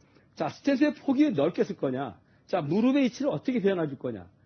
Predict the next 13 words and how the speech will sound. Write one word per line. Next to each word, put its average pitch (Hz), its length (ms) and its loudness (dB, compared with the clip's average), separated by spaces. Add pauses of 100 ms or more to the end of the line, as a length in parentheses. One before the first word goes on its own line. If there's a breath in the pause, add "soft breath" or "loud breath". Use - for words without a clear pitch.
(340 soft breath)
요 269 200 2
두 220 200 -2
개만 269 320 -2
잘 233 500 -4
그 202 360 0
숙지하시게 185 640 -4
되면은, 143 560 0 (400 soft breath)
자, 131 180 -4
넓게 196 460 2
쓰고 190 400 0
치는 277 260 -2
모양을 208 240 0
만들어준다. 113 640 -2